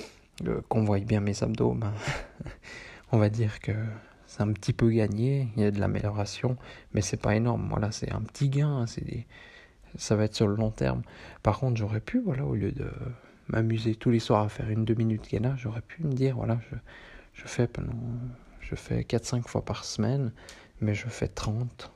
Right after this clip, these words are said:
quarante, cinquante minutes, voire une heure par jour. Et puis là, voilà, il y aurait eu des gains peut-être plus conséquents si je suis arri-, si j'arrive au bout, ce qui est vraiment pas sûr. Mais, euh,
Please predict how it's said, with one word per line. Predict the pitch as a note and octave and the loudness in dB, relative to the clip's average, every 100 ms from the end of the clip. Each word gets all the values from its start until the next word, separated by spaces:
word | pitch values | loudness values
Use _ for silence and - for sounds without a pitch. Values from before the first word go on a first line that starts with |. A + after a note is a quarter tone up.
| _ - | _ 0
quarante, | G#2 G#2 A2 G#2 A#2+ - - | 0 0 -2 -4 -6 -12 -6
cinquante | - A2 A2 - | -2 0 -2 -2
minutes, | A2 G#2 A2+ | 0 2 0
voire | G#2 G2+ B2 | 0 0 2
une | A#2 | 4
heure | G#2+ - | 2 0
par | G2+ A2 | -4 0
jour. | G#2+ C3 - - - - - - - | 0 0 -6 -16 -20 -20 -20 -10 -6
Et | |
puis | - - | -4 -2
là, | A2+ | 0
voilà, | B2 D#3 | 0 0
il | B2 | 0
y | |
aurait | G2 G#2 | 0 0
eu | |
des | G#2+ A2+ | 0 -2
gains | B2 A#2+ G#2+ A2 - - - - - | -2 -2 -4 -6 -14 -20 -18 -14 -6
peut-être | - - | -6 0
plus | B2+ | 0
conséquents | - A2+ - - F3+ E3 | 2 0 -2 -2 0 0
si | - - | -2 -4
je | A#2 | -2
suis | - | 0
arri-, | G#2+ A2 - | 0 -2 -6
si | C3 - B2+ | -8 -2 0
j'arrive | A#2 A#2 A2 | 2 2 2
au | G#2+ | 4
bout, | A2+ D#3+ | 2 0
ce | - | -2
qui | - - | -6 -6
est | - - | -6 -6
vraiment | - G#2+ A2+ | -4 -2 -2
pas | G#2+ | -4
sûr. | - C3 D3 - - - - - - - | -2 0 0 -2 -12 -20 -20 -20 -18 -6
Mais, | G#2+ G#2+ G2+ G2 | 0 2 2 0
euh, | G2 | -2